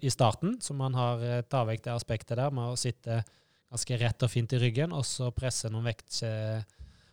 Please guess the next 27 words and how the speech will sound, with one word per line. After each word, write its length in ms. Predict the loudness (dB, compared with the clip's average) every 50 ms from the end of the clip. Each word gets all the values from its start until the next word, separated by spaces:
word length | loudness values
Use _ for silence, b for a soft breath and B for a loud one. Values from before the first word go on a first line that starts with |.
| b b -2
manualer, 800 | 0 4 6 6 8 8 8 8 6 6 4 4 4 4 4 2
eventuelt 300 | 2 0 0 0 -2 -2 0
kettlebell, 640 | -2 -2 -2 0 0 2 2 4 4 4 4 4 2
eller 300 | 2 0 0 0 0 0
strikk 400 | -2 -4 -2 0 0 0 0 -2
for 140 | 0 2 4
den 140 | 4 4 2
saks 180 | 2 2 2 2
skyld, 280 | 4 4 4 4 2 0
over 460 | -2 -2 -2 -2 -2 -2 -2 -2 -2
hodet, 320 | -2 -2 -2 -2 -2 -4 -6
så 80 | -6 -6
man 120 | -6 -6 -4
får 140 | -2 -2 0
jobba 240 | -2 -2 -2 -4 -8
og 80 | -6
styrka 400 | -4 -4 -4 -4 -6 -8 -8 -6 -6 -4 -4 -4 -4 -6 -6 -8 -10 -12 -16 -20 -20 -20 -20 -12
muskulaturen, 540 | -8 -6 -4 -2 -2 0 0 2 2 2 2
og 80 | 0 -2
ikke 140 | -2 -2 -2
minst 240 | -2 -2 -2 -4 -6
det, 220 | -6 -4 -2 -2 -2 -4 b b b b b b b b b _
de 120 | -10 -4 -2
litt 160 | -2 0 0 -2
mindre 460 | -2 0 0 0 0 0 0 -2 0
balansemuskulaturene 1600 | 2 4 4 4 4 2 0 0 -2 -2 0 0 0 -2 -2 -2 -4 -6 -6 -4 -6 -4 0 0 2 2 2 2 0 0 0 0
i, 200 | 0 0 -2 -2